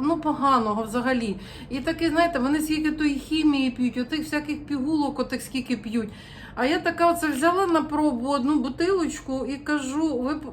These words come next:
попробуєте, проп'єте", кажу, "вдвох". Е, виробник оце Індія. Ну, кажу, і проп'єте, кажу, і подивимося, як. Якщо буде нормально, да?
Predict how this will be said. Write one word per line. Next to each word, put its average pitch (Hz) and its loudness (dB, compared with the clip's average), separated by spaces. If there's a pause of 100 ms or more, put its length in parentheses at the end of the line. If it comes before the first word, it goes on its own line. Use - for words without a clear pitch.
попробуєте, 294 0
проп'єте", 277 -2
кажу, 269 -4
"вдвох". 254 -2 (640)
Е, 240 2
виробник 277 0
оце 247 0
Індія. 269 -2
Ну, 320 0
кажу, 302 -4
і 285 -2 (1700)
проп'єте, 330 0
кажу, 240 -2
і 330 0
подивимося, 262 0
як. 202 2
Якщо 302 0
буде 302 -2 (100)
нормально, 254 0 (120)
да? 277 -4